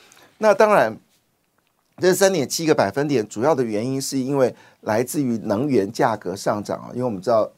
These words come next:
这个美国的汽油价格呢，从最低哦，每加仑二点七块美金哦，已经涨到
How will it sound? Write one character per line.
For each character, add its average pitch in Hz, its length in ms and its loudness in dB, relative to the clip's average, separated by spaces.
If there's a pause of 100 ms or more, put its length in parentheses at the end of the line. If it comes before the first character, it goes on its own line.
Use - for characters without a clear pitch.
这 143 80 -6
个 117 100 -2
美 95 160 -8
国 87 140 -10
的 101 80 -8
汽 - 220 -10
油 120 120 -2
价 120 240 -2
格 101 180 -8
呢， 95 180 -12 (200)
从 123 240 -6
最 156 160 0
低 135 240 -2
哦， 107 240 2
每 107 160 -8
加 127 280 0
仑 98 200 -2 (120)
二 165 180 4
点 98 240 -4
七 - 320 -10
块 131 320 -4 (160)
美 95 160 -8
金 117 240 -10
哦， 107 180 -6
已 101 60 -20
经 127 160 -6
涨 90 180 -6
到 120 220 0